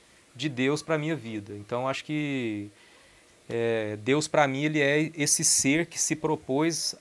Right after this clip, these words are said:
a ser o que for preciso e que, ao mesmo tempo, ele exige, ele cobra e, e, e abençoa a gente da-, também com essa mesma disposição, né, de ler a realidade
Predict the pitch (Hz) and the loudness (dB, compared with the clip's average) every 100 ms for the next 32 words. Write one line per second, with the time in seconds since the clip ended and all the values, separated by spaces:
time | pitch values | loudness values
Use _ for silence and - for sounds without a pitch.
0 | - 143 - - 139 160 170 156 156 - | -2 0 0 0 2 2 0 -4 -8 -4
1 | 160 156 156 - 139 139 175 190 190 - | -4 -4 -4 -2 -2 -4 -4 -8 -12 -16
2 | - - - - - 131 - 160 160 156 | -20 -20 -20 -12 -2 -2 0 0 4 6
3 | 151 147 156 165 160 143 156 160 165 170 | 6 6 2 0 -2 -2 0 -2 4 4
4 | 147 135 165 170 - 107 104 104 - - | 4 -2 -4 -4 -6 -10 -12 -20 -20 -20
5 | _ - 123 120 - - 135 156 131 117 | _ -16 -10 -10 -6 0 4 4 2 -2
6 | 107 117 123 120 120 123 120 117 117 120 | -4 -6 -4 -4 -6 -6 -6 -8 -2 0
7 | 123 135 123 - 139 151 151 - 127 104 | 0 -2 -2 -4 2 4 4 2 0 0
8 | 120 135 151 - 131 139 - 156 147 131 | -6 -8 -10 -6 -4 -4 2 4 4 0
9 | 147 151 147 147 135 135 151 - - 151 | 0 0 0 -2 -4 -6 -6 -8 -2 -2
10 | 156 - 135 117 110 104 135 117 117 147 | 0 0 0 -2 -4 -8 -8 -6 -2 -2
11 | 120 127 120 107 113 135 156 151 | -2 -2 -2 0 2 4 2 -6